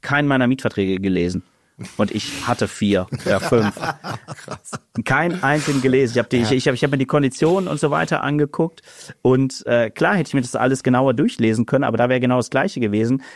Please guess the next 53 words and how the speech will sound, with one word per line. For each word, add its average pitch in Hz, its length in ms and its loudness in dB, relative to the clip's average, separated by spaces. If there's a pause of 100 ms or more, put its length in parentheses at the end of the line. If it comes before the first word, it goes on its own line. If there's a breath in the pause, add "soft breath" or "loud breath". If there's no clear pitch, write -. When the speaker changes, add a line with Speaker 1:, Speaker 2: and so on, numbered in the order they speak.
(100)
Speaker 1:
Ich - 140 -4
hätte 151 180 2
mit 131 120 2
diesen 139 200 -2
Informationen 139 640 0
nichts 127 180 -2
anfangen 98 600 -2
können. - 260 -2 (500 soft breath)
Ne, 110 100 2
ich 107 120 -2
hätte - 240 -2
Speaker 2:
Mhm. 123 80 4
Speaker 1:
nicht 175 160 2
von 117 180 2
mir 120 160 2
aus 107 180 -2
gesagt, 107 520 0 (760)
„Pass 101 140 0
mal 117 100 4
auf, 127 80 2
da 101 100 0
kann 113 140 0
ich 107 60 0
jetzt 107 160 2
aber 107 160 2
noch 107 120 0
ein 107 60 2
halbes 104 240 2
Jahr 104 120 2
mietfrei 110 360 0
verhandeln.“ 95 500 -2
Oder 95 340 0 (500 loud breath)
Indexierung 113 680 0
hätte 107 140 -4
ich - 60 -2
wahrscheinlich 107 280 0
irgendwie 104 180 2
gelesen, 104 320 0
hätte 107 100 -4
gesagt, 104 200 -4
„Ja, 104 120 2
okay, 107 280 0
ist 113 200 -4
wahrscheinlich 104 380 0
Standard 113 400 0
irgendwie 117 320 2
so, 120 320 2 (400 loud breath)
ähm, 107 280 0
gehe 127 260 2
ich 131 120 -4
mal 113 220 2
nicht 107 220 0
dran.“ 123 360 0